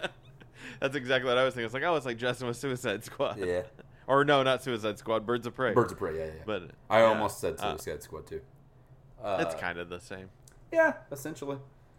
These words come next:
Speaker 1: It's, it's similar.
Speaker 2: With a longer
Speaker 1: Uh, and
Speaker 2: title
Speaker 1: then
Speaker 2: and more wi-, women.
Speaker 1: Yes. And then we watched, we both watched the trailer for Uncut Gems.
Speaker 2: Dude, I am a fucking sucker, and I told Mandy this. I was just like,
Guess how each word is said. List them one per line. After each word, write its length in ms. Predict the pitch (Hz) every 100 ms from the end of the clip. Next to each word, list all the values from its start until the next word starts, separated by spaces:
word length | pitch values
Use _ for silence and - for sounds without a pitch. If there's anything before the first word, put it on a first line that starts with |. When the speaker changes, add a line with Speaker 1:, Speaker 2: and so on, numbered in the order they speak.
| - - -
Speaker 1:
It's, 320 | 160 156 - -
it's 200 | - -
similar. 480 | 90 - - - -
Speaker 2:
With 120 | 131
a 60 | 139
longer 300 | 131 131 113
Speaker 1:
Uh, 20 |
and 60 |
Speaker 2:
title 260 | 113 117 113
Speaker 1:
then 120 | 110
Speaker 2:
and 100 | 107
more 140 | 104 104
wi-, 240 | 98 104 120
women. 300 | 104 98 101 - - - - - - - - - 117
Speaker 1:
Yes. 440 | 117 - - - - - - -
And 140 | 123
then 140 | 143 147
we 100 | 151
watched, 240 | 143 139
we 140 | 139 123
both 220 | 143 143
watched 220 | 123 -
the 60 | 107
trailer 320 | - 113 107
for 240 | - 110
Uncut 400 | 117 113 117 120
Gems. 440 | 110 151 117 87 -
Speaker 2:
Dude, 260 | 120 131 127
I 220 | 120 139
am 400 | 135 101 87 82 - - - - 92
a 220 | 87 85 -
fucking 560 | - 110 98 101 92 87
sucker, 580 | - - 87 80 73 -
and 80 | 85
I 60 | 87
told 320 | 85 90 87
Mandy 240 | 87 87 85
this. 220 | 82 -
I 40 |
was 120 | 90
just 160 | 95 -
like, 160 | 87